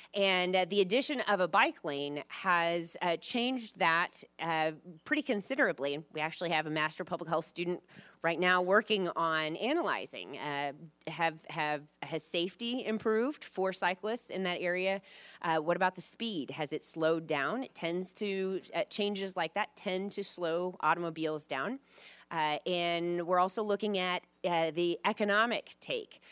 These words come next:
Uh, often we think about this from a health perspective because we want people to be healthy and we want people to be safe while they're on their cycle, bicycle, for instance.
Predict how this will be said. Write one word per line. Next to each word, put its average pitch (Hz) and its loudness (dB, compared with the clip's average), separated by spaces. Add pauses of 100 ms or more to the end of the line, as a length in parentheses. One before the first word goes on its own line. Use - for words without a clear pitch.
(240)
Uh, 151 4
often 196 4
we 196 -2
think 196 0
about 185 2
this 175 -4
from 170 2
a 156 -2
health 202 0
perspective 143 -6
because 151 -6
we 156 -4
want 151 -2
people 170 -2
to 156 -8
be 156 -4 (160)
healthy 277 2
and 226 -2
we 190 2
want 170 -2
people 170 -6
to 156 -6
be 156 -6
safe 175 -4
while 151 0
they're 143 0
on 143 -2
their 139 -4
cycle, 123 -6 (120)
bicycle, 151 -4
for 120 -12
instance. 104 -14